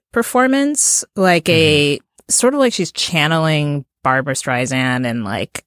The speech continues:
Speaker 1: Hello Dolly at moments.
Speaker 2: Oh, that's interesting.
Speaker 1: Where, like, that Julie An-
Speaker 2: Definitely in that A Cover Is Not the Book song. She
Speaker 1: Right,
Speaker 2: has that
Speaker 1: right.
Speaker 2: vibe.
Speaker 1: So
Speaker 2: Yeah.
Speaker 1: it's, it's very, she's never, there is this, like, underlying sweetness, I think, to Julie Andrews' character, whereas here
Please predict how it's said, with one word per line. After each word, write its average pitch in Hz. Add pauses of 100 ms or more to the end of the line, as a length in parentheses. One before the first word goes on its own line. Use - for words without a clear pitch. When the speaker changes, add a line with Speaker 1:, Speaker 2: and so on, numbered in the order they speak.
Speaker 1:
Hello 143
Dolly 135
at 226
moments. 269
Speaker 2:
Oh, 98
that's 117
interesting. 95
Speaker 1:
Where, 190 (140)
like, 185 (560)
that 185 (260)
Julie 196
An- -
Speaker 2:
Definitely 165
in 143
that 127
A 135
Cover 123
Is 110
Not 107
the 101
Book 110
song. -
She 220
Speaker 1:
Right, 220
Speaker 2:
has -
that -
Speaker 1:
right. 156
Speaker 2:
vibe. -
Speaker 1:
So 190
Speaker 2:
Yeah. 104
Speaker 1:
it's, 196
it's 190
very, 202
she's 214
never, 185 (640)
there 202
is 214
this, 175
like, 165
underlying 151
sweetness, -
I 151
think, 143
to 143
Julie 135
Andrews' 127
character, 127
whereas 117
here 143